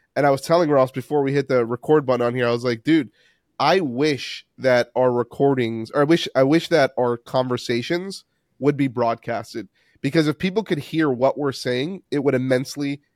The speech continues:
help them in their business." And that's actually what inspired me to even get the podcast, uh, going back on.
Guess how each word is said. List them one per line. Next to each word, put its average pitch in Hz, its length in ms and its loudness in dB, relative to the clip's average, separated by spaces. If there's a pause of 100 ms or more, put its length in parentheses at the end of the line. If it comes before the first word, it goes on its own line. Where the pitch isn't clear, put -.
(140)
help - 320 0
them 117 340 -2
in 127 120 -2
their 117 140 0
business." 127 440 -2
And 139 80 -2
that's 185 180 2
actually 180 360 0
what 135 120 0
inspired 127 640 -2
me 113 220 -6 (580)
to 175 160 0
even 175 240 -2
get 156 180 2
the 156 80 -6
podcast, 135 920 -2
uh, 117 240 -2
going 135 440 0
back 123 300 -2
on. 117 340 -2